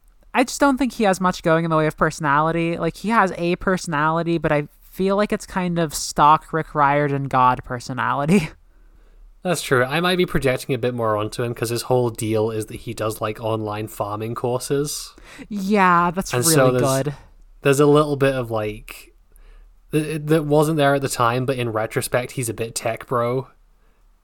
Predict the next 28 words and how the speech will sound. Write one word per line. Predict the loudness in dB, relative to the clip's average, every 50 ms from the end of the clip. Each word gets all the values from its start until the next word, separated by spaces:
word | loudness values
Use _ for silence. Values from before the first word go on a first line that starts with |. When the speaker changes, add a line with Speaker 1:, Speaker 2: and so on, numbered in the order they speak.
| _ _ _ _ _ _ -8
Speaker 2:
in | -6 -4
a, | -4
in | -2 -2 -2
a | -2
way | 0 0 0
that | -2 -2 -4
he | -4 -4 -4
is, | -4 -4 -4
like, | -6 -8 -8 -8 -6
a, | -6 -6 -6 -6 -4
made | -2 -2 -2 -2 -2
to | -4 -4
look | -2 -2 -4 -2
like | -2 -4 -2 -4
a | -4
jackass | -4 -2 -4 -4 -4 -2 -4 -4 -4 -6
for | -6 -4
that | -4 -4 -4
in | -6 -8
a |
way | -6 -6 -6
that | -6 -6
I | -6 -6
enjoy. | -6 -4 -2 0 2 2 2 2 0 -2 -4
<laughs> | -10 _ _ _ _ _ _ -20 -20 -20 -20 -20 -20 -18 -20 -20 -20 -14
Speaker 1:
No, | -6 -2 0 2 4 4 6 6 4 4
you're, | 2 2 2 2 2 2 2
like, | 2 2 2 2 -2